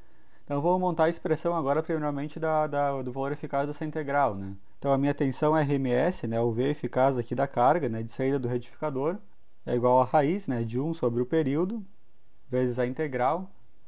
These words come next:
da tensão V de fase, né, vezes raiz de dois, né, o valor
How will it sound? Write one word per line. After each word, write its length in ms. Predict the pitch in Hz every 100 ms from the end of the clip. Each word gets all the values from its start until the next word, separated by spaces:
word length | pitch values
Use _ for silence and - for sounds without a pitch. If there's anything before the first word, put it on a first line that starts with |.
| - - - - - - - - - - - - - - -
da 140 | 123
tensão 400 | 131 131 156 139
V 160 | 131 135
de 100 | 143
fase, 440 | 131 139 180 117
né, 160 | 120 113
vezes 320 | 131 147 127
raiz 200 | 127 127
de 80 | 135
dois, 320 | 120 165 135
né, 80 | 113
o 80 |
valor 400 | 113 117 123 147